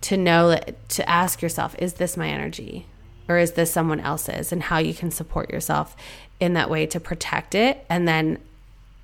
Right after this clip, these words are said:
sometimes it's really hard to not let stuff in, and that's okay. And then how to help clear yourself of what isn't yours. So hopefully this episode, um,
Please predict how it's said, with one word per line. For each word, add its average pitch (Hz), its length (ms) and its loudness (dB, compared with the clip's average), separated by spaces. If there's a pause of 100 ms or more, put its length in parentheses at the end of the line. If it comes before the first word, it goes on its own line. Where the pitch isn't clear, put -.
(180)
sometimes 175 580 0
it's 175 200 -4
really 170 160 2
hard 160 420 -4
to 175 120 -4
not 147 260 -4
let 165 160 -4
stuff 175 260 -2
in, 247 160 2
and 175 160 0
that's 151 200 -6
okay. 160 480 -2
And 175 200 0
then 156 140 -2
how 160 220 -2
to 156 80 -6
help - 240 -8
clear - 280 -6
yourself - 600 -6 (400)
of 175 180 0
what 165 160 4
isn't 160 320 -4
yours. - 320 -10
So 165 380 4 (480)
hopefully 247 640 10
this 233 260 6
episode, 190 920 4
um, 165 500 2